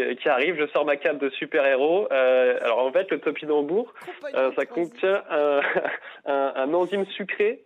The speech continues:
Speaker 1: qui est plus ou moins bien, euh, supporté. Alors je vous rassure, je suis un petit peu comme vous, hein. Je préfère ne
Speaker 2: D'accord.
Speaker 1: pas trop en abuser,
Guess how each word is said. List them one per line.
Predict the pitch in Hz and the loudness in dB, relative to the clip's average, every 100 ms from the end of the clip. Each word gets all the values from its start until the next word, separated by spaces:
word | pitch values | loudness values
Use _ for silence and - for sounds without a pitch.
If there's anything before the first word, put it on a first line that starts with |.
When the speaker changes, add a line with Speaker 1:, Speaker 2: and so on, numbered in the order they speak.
| _ | _
Speaker 1:
qui | - | -8
est | |
plus | 175 180 | -8 -6
ou | 175 | -2
moins | 160 156 | 0 0
bien, | 147 | 0
euh, | 151 135 127 | 0 0 -2
supporté. | - 147 - 160 | -4 -6 -4 -6
Alors | 165 120 | -4 -2
je | |
vous | 143 | 0
rassure, | 170 - | 0 0
je | 233 | -2
suis | |
un | 190 | -4
petit | - | -2
peu | 185 | -2
comme | 185 175 | 0 -2
vous, | 139 | -2
hein. | 117 127 | -4 -4
Je | |
préfère | 135 - 165 | -6 -4 -4
ne | 170 | -2
Speaker 2:
D'accord. | 156 190 | -2 -4
Speaker 1:
pas | 190 | -2
trop | - 208 | -2 -2
en | 165 156 | 0 0
abuser, | 147 147 139 175 | -2 -4 0 0